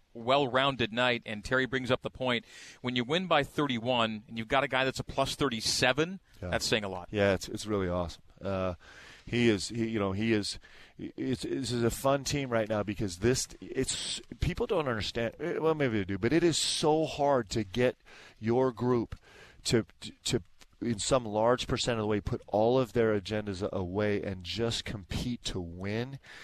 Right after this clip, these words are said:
Speaker 2: And this T J Haws is doing that. I mean, you look at it. I mean, here's a guy who, uh, you know, hit, hit one of the epic shots in the last decade of B Y U basketball a week ago and put up huge numbers. And today,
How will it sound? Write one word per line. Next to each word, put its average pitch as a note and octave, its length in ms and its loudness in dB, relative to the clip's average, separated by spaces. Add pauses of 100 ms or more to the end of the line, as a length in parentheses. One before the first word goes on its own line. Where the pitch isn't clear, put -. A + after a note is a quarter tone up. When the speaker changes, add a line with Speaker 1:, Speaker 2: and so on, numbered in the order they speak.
(160)
Speaker 2:
And A#2+ 120 -2
this A2+ 140 0
T E3+ 200 0
J D#3+ 180 6
Haws B2+ 320 2
is G2 140 -6
doing C#3 260 0
that. G2+ 180 -2
I A2 60 0
mean, A#2 220 -6 (340)
you B2 120 -2
look D3+ 240 2
at B2 80 4
it. A2+ 160 0
I A2+ 80 2
mean, A#2 120 -4
here's C3+ 200 -2
a C#3 40 -6
guy C#3 280 6
who, A#2 200 2 (360)
uh, G#2 240 4
you A#2 120 -4
know, G#2+ 300 0
hit, A#2 200 2
hit A#2+ 160 6
one A#2+ 180 0
of A2 60 -2
the G#2+ 220 0
epic C3+ 340 4
shots B2 440 4
in A2 60 -4
the G#2 80 -2
last G#2+ 400 0
decade A#2 400 4
of F#2+ 100 -2
B A#2 120 0
Y A2 160 4
U G#2+ 100 0
basketball G#2+ 520 2
a G2 60 -2
week A2+ 280 -4
ago G#2 360 2
and F#2+ 100 -6
put A#2 140 2
up G#2+ 120 2
huge A2 320 -6
numbers. A#2 300 0
And F#2+ 120 -6
today, A#2+ 540 2